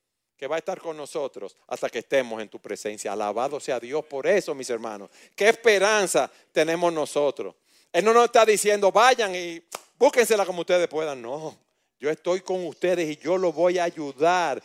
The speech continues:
No importa la situación que tú encuentres, no importa los problemas que tú encuentres,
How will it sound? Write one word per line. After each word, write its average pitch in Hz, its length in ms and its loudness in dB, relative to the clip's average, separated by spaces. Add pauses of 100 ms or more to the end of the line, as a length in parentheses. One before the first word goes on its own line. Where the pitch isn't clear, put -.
(160)
No 196 200 4
importa 254 560 6
la 214 120 2
situación 208 760 0
que 202 140 -4
tú 190 140 -6
encuentres, 165 640 -6 (160)
no 262 160 8
importa 277 440 4
los 262 180 6
problemas 240 760 2
que 208 140 -6
tú 196 160 -8
encuentres, 147 640 -10